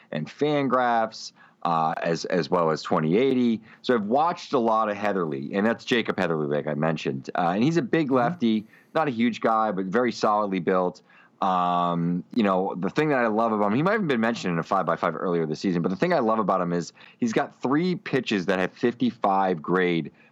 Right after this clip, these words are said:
Speaker 1: potential. He's got a fastball that sits ninety-one to ninety-five, uh, and, and probably sits at, like, ninety-two or ninety-three. He's got some run to the arm side on that fastball. It's a really good pitch.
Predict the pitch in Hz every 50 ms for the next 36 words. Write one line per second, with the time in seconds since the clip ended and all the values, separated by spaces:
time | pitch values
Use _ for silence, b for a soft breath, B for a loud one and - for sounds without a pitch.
0 | b b - - 80 - - 95 87 82 - 78 73 76 78 - 92 87 82 -
1 | - 113 117 117 120 117 - - 117 110 107 107 98 95 - - 107 92 - -
2 | 92 95 101 107 113 104 101 101 95 90 90 87 90 90 82 - - 85 82 82
3 | 82 85 82 76 - - b b b b b b b - 78 82 85 67 - -
4 | - 58 - - - 90 87 82 80 - - - 87 - 160 78 - - - -
5 | 151 165 156 156 131 - - - - - 151 139 139 120 - - - - - 127
6 | 123 120 120 - - 113 104 95 104 104 104 104 104 104 98 - - 113 107 101
7 | 90 82 87 87 92 95 90 82 - - 87 90 92 92 90 90 82 B B B
8 | B B 104 90 - 101 - - 85 82 87 98 107 120 123 113 120 107 107 104
9 | 104 107 104 95 - 107 98 98 101 98 98 98 101 - 98 95 95 95 - -
10 | - 95 92 90 90 87 - 90 78 85 92 98 95 98 95 85 - 104 92 90
11 | 87 - -